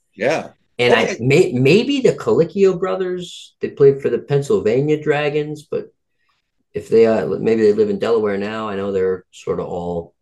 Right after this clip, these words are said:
Speaker 1: Yeah.
Speaker 2: in the, in the same area. So if they cross state lines, they can put a team together.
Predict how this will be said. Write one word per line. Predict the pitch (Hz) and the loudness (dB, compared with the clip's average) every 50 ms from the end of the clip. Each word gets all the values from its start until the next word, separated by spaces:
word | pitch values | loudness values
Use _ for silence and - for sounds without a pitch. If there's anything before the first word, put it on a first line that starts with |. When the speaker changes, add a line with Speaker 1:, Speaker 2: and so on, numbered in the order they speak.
| _ | _
Speaker 1:
Yeah. | - 135 143 139 - _ | -10 -10 -10 -10 -8 _
Speaker 2:
in | 90 92 | -6 -4
the, | 90 87 - - | -2 -4 -4 -4
in | 92 90 | -4 -4
the | 87 87 | -4 -4
same | - - 104 95 92 87 | -2 0 0 0 0 0
area. | 82 90 90 90 90 87 87 87 85 | -2 -4 -4 -4 -4 -4 -6 -6 -8
So | - - 80 82 | -10 -8 -8 -8
if | 82 - | -4 -2
they | 85 85 85 85 - _ _ _ _ | -2 -2 -2 -4 -8 _ _ _ _
cross | - - 110 101 - | -2 -2 0 0 0
state | - - 98 92 87 | 0 0 0 0 0
lines, | 92 92 90 85 82 82 82 | 0 -2 -2 -2 -4 -6 -6
they | 85 82 | -8 -8
can | 82 - 85 82 82 - _ | -8 -8 -10 -10 -12 -10 _
put | - 82 | -10 -8
a | 80 | -8
team | 80 80 82 | -8 -10 -10
together. | 80 80 82 85 85 82 - | -8 -10 -10 -10 -12 -12 -14